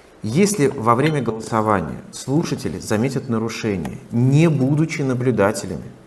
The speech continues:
от вбросов до формальности, например, в графе с именем уже кто-то расписался. Как продуктивнее всего обращать на это внимание? Какие процедуры, акты, законы,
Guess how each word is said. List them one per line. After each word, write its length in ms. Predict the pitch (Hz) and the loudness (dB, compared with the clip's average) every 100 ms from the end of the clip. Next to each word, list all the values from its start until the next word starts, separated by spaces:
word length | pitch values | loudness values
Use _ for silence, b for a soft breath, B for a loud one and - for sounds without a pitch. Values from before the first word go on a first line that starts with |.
| - - - | -20 -20 0
от 160 | 117 113 | 0 2
вбросов 540 | 113 143 151 139 113 | 4 4 4 0 0
до 100 | 117 | 0
формальности, 600 | 120 110 117 120 117 110 | 4 4 4 2 -2 -2
например, 440 | 107 104 101 104 98 | -4 -4 -4 -4 -6
в 260 | 76 95 95 | -4 -4 0
графе 300 | 95 92 110 | -2 -2 -6
с 140 | - | -4
именем 320 | 107 101 98 | -4 -4 -4
уже 100 | 92 | -6
кто-то 300 | 92 98 98 | -6 -6 -6
расписался. 420 | 92 - 85 - - | -8 -10 -14 -14 -6
Как 260 | 160 180 - | -4 -4 -2
продуктивнее 760 | 127 117 117 - 156 123 98 | -2 -2 -6 -6 -4 -2 -4
всего 340 | 92 - 104 160 | -6 -6 -2 0
обращать 480 | 131 107 - 135 117 | 0 -2 -2 -6 -4
на 40 | |
это 200 | 110 107 | -6 -6
внимание? 500 | 117 135 120 90 - - | -6 -6 -6 -6 -8 -6
Какие 300 | 110 165 131 | -2 -2 0
процедуры, 640 | 120 131 143 135 131 110 | -2 -4 -6 -4 -2 0
акты, 260 | 113 113 | 0 -4
законы, 480 | 101 95 - 120 107 | -8 -6 -4 -2 -4